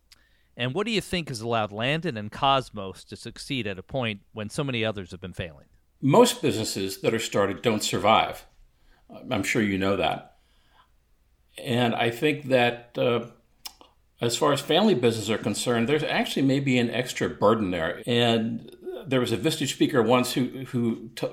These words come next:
Speaker 2: told my group that the second worst thing that can happen to a company is success. Because you have a tendency to think that you've cracked the code, you've locked it in, it's an annuity, all we have to do is not touch it and everything's gonna be great, which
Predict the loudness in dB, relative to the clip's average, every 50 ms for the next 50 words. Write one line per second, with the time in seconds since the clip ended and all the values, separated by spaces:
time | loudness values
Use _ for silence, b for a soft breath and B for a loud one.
0 | -8 -4 0 0 2 2 0 0 -2 0 -2 -2 -2 -2 -4 -6 -4 -4 -4 -4
1 | -4 -2 -2 0 0 0 0 2 2 0 0 0 -2 -2 -2 -2 -2 -6 -8 -6
2 | -2 -2 -2 -2 -2 -4 -4 -4 -4 -4 -4 -4 -4 -4 -4 -6 -4 -4 -6 -6
3 | -10 -10 -10 -6 -4 -4 -4 -4 -6 -10 -10 -10 _ _ _ _ _ _ _ _
4 | _ _ _ _ _ _ _ _ _ _ _ _ _ _ _ _ _ _ _ _
5 | -6 -6 -4 0 4 4 4 4 4 6 6 6 4 4 2 2 2 2 2 2
6 | 2 2 2 2 0 0 0 0 0 0 0 2 2 0 0 -4 -6 -6 -2 2
7 | 4 4 4 4 -2 -6 2 4 6 6 6 6 2 -2 0 6 8 8 8 8
8 | 4 0 2 4 4 4 4 2 0 0 -2 0 2 2 4 4 6 6 6 6
9 | 4 2 0 B B B B B B B 8 8 8 8 6 4 4 2 0 2
10 | 2 2 4 4 4 4 4 2 0 2 2 2 2 2 -2 0 0 0 2 0
11 | 0 0 0 0 0 0 0 -2 4 6 8 8 6 4 -2 b b b b b
12 | b b b b b b -8 0 4 4 4 4 2 0 0 -2 -8